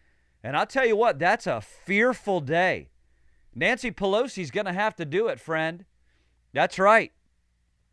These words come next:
It's coming. That day is coming. All of those pulling the puppet strings right now and putting all of this hell on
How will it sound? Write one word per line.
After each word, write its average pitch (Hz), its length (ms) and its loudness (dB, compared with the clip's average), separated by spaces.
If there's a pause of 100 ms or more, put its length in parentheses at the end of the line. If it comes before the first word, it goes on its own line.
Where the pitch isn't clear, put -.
(160)
It's 151 200 -6
coming. 214 460 2 (720)
That 180 220 0
day 214 240 6
is 170 160 -4
coming. 185 500 -4 (800)
All 190 260 4
of 196 80 0
those 233 260 4 (120)
pulling 247 440 2
the 240 80 0
puppet 254 420 -2
strings 160 540 -10
right 175 320 2
now 185 360 4
and 143 240 -8 (260)
putting 190 280 -4
all 202 320 4
of 196 100 -4
this 196 220 -4
hell 180 640 2 (540)
on 196 300 4